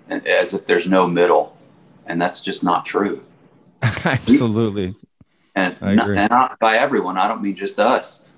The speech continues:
Speaker 1: uh, the, the, the, the regular normal U S citizen out there. I mean, I mean the people that are supposed to know the difference and do their jobs up there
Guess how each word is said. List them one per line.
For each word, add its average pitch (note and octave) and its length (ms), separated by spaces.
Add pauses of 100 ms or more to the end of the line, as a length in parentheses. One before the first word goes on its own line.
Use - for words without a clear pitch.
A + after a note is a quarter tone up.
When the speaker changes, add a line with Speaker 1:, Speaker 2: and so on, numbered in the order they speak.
(220)
Speaker 1:
uh, F2 260 (840)
the, F2 280
the, F2 180 (140)
the, - 160 (360)
the F2 80
regular F#2 440
normal F2+ 600
U G2+ 220
S - 140
citizen G2+ 600 (720)
out D2+ 240
there. D2+ 260
I F2+ 60
mean, F2 280 (120)
I A2 140
mean G2+ 180
the F2 80
people - 400
that E2+ 100
are - 60
supposed - 520
to F#2+ 80
know F2+ 540
the E2+ 100
difference - 600
and F2 140
do G2 140
their F2 140
jobs F#2 480
up - 200
there C2+ 280